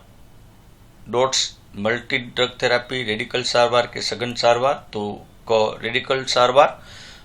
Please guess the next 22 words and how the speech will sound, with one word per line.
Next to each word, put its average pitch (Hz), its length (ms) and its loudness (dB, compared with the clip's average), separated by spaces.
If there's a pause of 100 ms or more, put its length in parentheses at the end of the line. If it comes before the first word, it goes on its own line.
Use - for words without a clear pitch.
(100)
તો 139 260 4
આ 139 260 8
હતા, 131 520 8 (120)
ઉમ, 120 240 -8
અત્યાર 127 240 2
સુધી 123 220 -4
પૂછાયેલા 117 480 2
તમામ, 127 600 2 (580)
અ, 110 60 2 (800)
આપણા 113 540 2 (200)
એમ 120 140 -2
સી 131 200 2
ક્યુ, 165 400 -4
જેને, 117 500 -6 (640)
ઉમ, 110 380 -8
યોગ્ય 123 260 -4
વિકલ્પ 117 500 0
આપી 113 380 0
અને 110 160 -8
પસંદ 107 360 -4
કરી 120 300 0
અને 113 480 -2